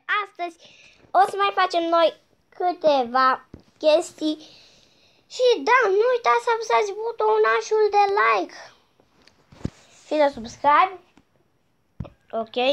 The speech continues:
Uh, stați, haideți să-mi dau pe first person, nu știu, mereu când dau aici îmi vine să mă dau pe, uh, să dau censuri. Poate v-ați întrebat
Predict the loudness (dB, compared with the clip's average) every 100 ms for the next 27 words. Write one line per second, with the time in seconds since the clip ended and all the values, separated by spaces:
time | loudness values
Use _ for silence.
0 | -4 -12 _ _ _ -4 0 2 4 2
1 | 2 0 0 0 0 2 2 -2 -2 -4
2 | -4 -4 -2 -2 -2 -20 -20 _ _ _
3 | _ -20 _ _ -20 -14 -12 -10 -10 -8
4 | -8 -6 -6 -6 -6 -6 -6 -6 -6 -8
5 | -10 -18 -18 _ _ _ _ _ _ _
6 | _ _ _ -14 -12 -12 -14 -8 -4 -4
7 | -6 -6 -6 -4 -6 -8 -6 -4 -4 -6
8 | -12 -18 _ _ _ _ _ _ _ _
9 | _ _ _ _ -20 -20 -20 -20 -16 -6
10 | -4 -2 -2 -2 -4 -8 -2 -2 -2 -4
11 | -4 -6 -8 -8 -10 -12 -18 -20 _ _
12 | -20 -20 -18 -18 -14 -12 -2 0 2